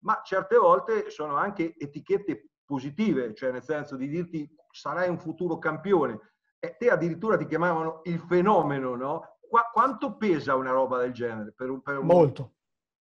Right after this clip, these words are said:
Speaker 2: molto, mi è pesato molto, perché, perché voleva dire che io dovevo sfondare per forza e questo non era per niente sicuro. Cioè, io ci ho messo,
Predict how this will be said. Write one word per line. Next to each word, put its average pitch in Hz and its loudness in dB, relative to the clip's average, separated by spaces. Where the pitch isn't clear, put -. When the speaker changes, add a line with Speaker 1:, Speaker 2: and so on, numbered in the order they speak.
Speaker 2:
molto, 175 4
mi 147 -2
è - 0
pesato 160 2
molto, 160 4
perché, 156 4
perché 160 0
voleva 180 6
dire 190 6
che - -2
io 190 4
dovevo 165 4
sfondare 165 2
per 160 -2
forza 143 -2
e 156 -14
questo 175 0
non 165 0
era 170 2
per 160 -2
niente 160 0
sicuro. 151 0
Cioè, 135 -10
io 165 4
ci - -6
ho 151 0
messo, 156 2